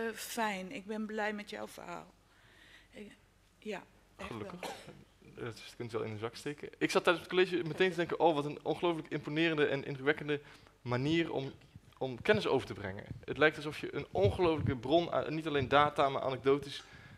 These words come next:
Speaker 2: eh, kennis paraat hebt. En dan stel ik mezelf even voor op zo'n verjaardag, zoals we net in het gesprek helemaal aan het begin even aanstipten. Ik sta wel eens met mijn mond vol tanden tegenover iemand die zegt, "Ja, eh, alles eruit en,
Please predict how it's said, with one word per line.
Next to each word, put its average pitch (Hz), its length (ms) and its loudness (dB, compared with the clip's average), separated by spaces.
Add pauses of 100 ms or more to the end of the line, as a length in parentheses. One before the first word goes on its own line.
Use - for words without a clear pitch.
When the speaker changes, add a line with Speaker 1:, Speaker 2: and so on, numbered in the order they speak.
(140)
Speaker 2:
eh, 123 260 2
kennis 190 240 0
paraat 113 360 4
hebt. 107 120 -6
En 127 80 -2
dan 135 160 0 (100)
stel - 220 0
ik 147 80 2
mezelf 143 300 4
even 135 180 -2
voor 135 200 0
op 131 100 0
zo'n 127 160 -4
verjaardag, 127 420 4
zoals 123 180 -10
we 127 60 -6
net 123 120 -2
in 123 80 -8
het 117 80 -8
gesprek - 220 -8
helemaal 120 220 -4
aan 117 60 -6
het - 100 -14
begin 139 180 -6
even 110 240 -4
aanstipten. 113 580 -6 (300)
Ik 160 140 -2
sta 170 120 4
wel 131 100 4
eens 120 80 -4
met 123 120 2
mijn 120 120 0
mond 127 180 0
vol 135 140 -4
tanden 160 280 4
tegenover 123 400 -2
iemand 117 240 -2
die 113 100 -10
zegt, 107 180 -6
"Ja, 135 320 4
eh, 123 600 0
alles 113 300 -6
eruit 131 340 2
en, 127 440 0